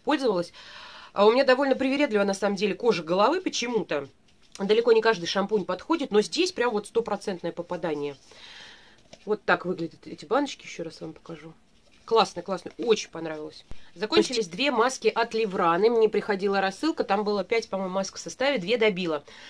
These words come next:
Первая увлажняющая гелевая маска Леврана, это у нас более-менее такие натуральные продукты.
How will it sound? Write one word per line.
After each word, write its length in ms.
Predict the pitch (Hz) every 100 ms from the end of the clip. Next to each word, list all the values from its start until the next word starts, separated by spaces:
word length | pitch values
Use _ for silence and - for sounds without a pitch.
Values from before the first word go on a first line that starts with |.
| - -
Первая 360 | - 320 262 220
увлажняющая 880 | - 262 220 220 190 202 160 - 170
гелевая 280 | 208 170 165
маска 320 | 294 - 240
Леврана, 380 | 208 240 349 302
это 320 | - 269 220
у 120 | 208
нас 220 | 233 247
более-менее 460 | 175 262 190 240 226
такие 240 | - 226
натуральные 420 | 180 160 180 202
продукты. 460 | - 175 165 - 143